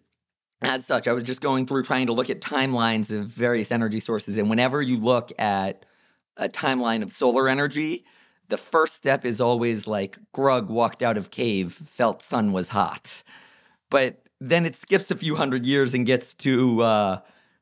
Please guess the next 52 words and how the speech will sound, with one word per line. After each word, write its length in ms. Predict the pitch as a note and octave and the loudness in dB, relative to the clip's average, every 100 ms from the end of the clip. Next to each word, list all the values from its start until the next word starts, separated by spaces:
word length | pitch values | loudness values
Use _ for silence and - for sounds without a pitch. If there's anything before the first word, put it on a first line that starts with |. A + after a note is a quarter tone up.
| - | -6
more 380 | B2+ B2 C#3 B2 | -2 0 2 2
than 100 | A2 | 2
a 60 | |
few 160 | - A#2+ | 0 -2
hundred 240 | A#2+ G#2 | -2 -2
years, 140 | G2+ - | -2 -2
but 200 | A#2+ B2 | 0 0
it 80 | A2 | 2
gets 260 | B2+ - | 0 0
to 120 | - A#2+ | -2 2
the 300 | A2+ G#2+ A2 | 4 2 0
sixth 420 | - D3+ C#3+ - | -6 -4 -4 0
century 480 | C#3 D3+ C3+ A#2+ A#2 | 0 0 0 0 0
Justinian 840 | A#2 A2 - - D3+ C#3 B2 A2+ | -2 -6 -4 -2 0 2 2 2
Code, 360 | - C#3 B2+ G2+ | 2 4 4 2
where 120 | A2 | 2
they 100 | A#2+ | 2
actually 360 | B2 - B2 A2 | 2 0 -4 -4
did 480 | A2+ C3+ C#3 A2+ | -2 0 2 2
regulate 600 | G2+ B2 A2 A#2+ G#2+ G2+ A2 | 0 0 0 0 0 0 -2
that 120 | G2 | 0
every 260 | A#2 G#2+ A#2 | 0 0 0
person 340 | B2+ A2+ G#2+ | 0 -2 -2
had 160 | A2 G2+ | 0 0
a 40 | |
right 320 | G2 G#2+ G#2+ - | 0 0 0 -4
to 80 | F#2 | -6
the 100 | F#2+ | -4
sun. 480 | - A2 B2+ F#3 - - - - _ _ _ | 0 0 4 2 0 -20 -20 -20 _ _ _
And 100 | - | -4
I 60 | B2+ | -2
remember 280 | B2 D#3+ B2+ | -2 -2 0
reading 280 | C3 D#3 B2 | 0 0 0
that, 120 | G#2+ | 0
and 100 | G#2+ | 0
I 60 | |
was 140 | G#2+ - | -4 -6
talking 300 | - B2 G#2+ | -2 0 -2
with 100 | A2+ | -6
my 100 | G#2+ | -6
office 240 | C3+ F3 | -6 -8
mate, 100 | - | -12
and 100 | - | -10
I 20 | G#2+ | -10
was 100 | A2+ | -10
like, 120 | A#2+ | -6
"You 60 | |
know, 60 | B2+ | -6
it's 140 | A#2 | -6
so, 80 | - - | -10 -8
so 180 | - | -6
funny. 320 | - C#3 A2+ | -6 -6 -8